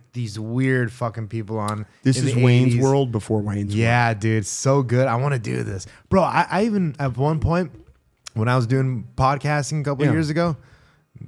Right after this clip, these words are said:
Speaker 1: not doing it anymore.
Speaker 2: Yeah.
Speaker 1: But
Speaker 2: Well, you found something better.
Speaker 1: Yeah. So, uh, I was thinking about literally spending, like, thirteen hundred dollars a month to do, to get onto a Korean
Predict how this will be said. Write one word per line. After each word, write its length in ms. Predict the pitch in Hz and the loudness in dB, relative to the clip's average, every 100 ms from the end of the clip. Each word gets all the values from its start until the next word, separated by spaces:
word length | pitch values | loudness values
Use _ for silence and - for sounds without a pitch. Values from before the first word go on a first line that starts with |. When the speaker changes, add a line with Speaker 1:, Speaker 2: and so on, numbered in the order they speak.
| - _ - | -20 _ -8
Speaker 1:
not 300 | 92 95 - | -6 -2 -2
doing 160 | 95 | 0
it 120 | 95 | 0
anymore. 500 | 90 90 117 117 110 - | -2 -2 0 0 -2 0
Speaker 2:
Yeah. 200 | 120 113 | 0 2
Speaker 1:
But 300 | 101 139 - | 2 2 0
Speaker 2:
Well, 260 | 151 131 131 | -2 0 2
you 120 | 127 | 4
found 240 | 127 127 123 | 4 2 0
something 220 | 113 104 | -4 0
better. 220 | 143 143 139 | 0 0 0
Speaker 1:
Yeah. 240 | 139 98 - _ _ _ | 0 -2 -8 _ _ _
So, 360 | - 156 139 - _ - | 2 4 4 -2 _ -2
uh, 280 | 151 135 117 | 2 2 2
I 80 | 147 | 2
was 120 | 123 | 2
thinking 140 | 165 | 0
about 400 | 156 147 143 139 190 | 2 4 2 -2 -6
literally 580 | 156 151 175 202 190 | -2 2 4 6 4
spending, 520 | 180 - 175 165 165 156 | 0 0 0 0 0 0
like, 300 | 147 135 123 | 2 0 0
thirteen 440 | - 165 139 160 | 0 0 2 0
hundred 180 | 143 151 | 0 2
dollars 380 | 143 147 139 123 | 2 2 2 2
a 60 | |
month 360 | 127 135 127 123 | 2 2 2 0
to 120 | 127 | -2
do, 400 | 113 127 127 127 | 2 2 0 -2
to 160 | 120 123 | -4 0
get 180 | 123 135 | 2 2
onto 320 | 135 120 139 | 0 0 -2
a 80 | 107 | -2
Korean 760 | - 131 131 139 127 117 117 | -4 -2 2 2 0 -2 -6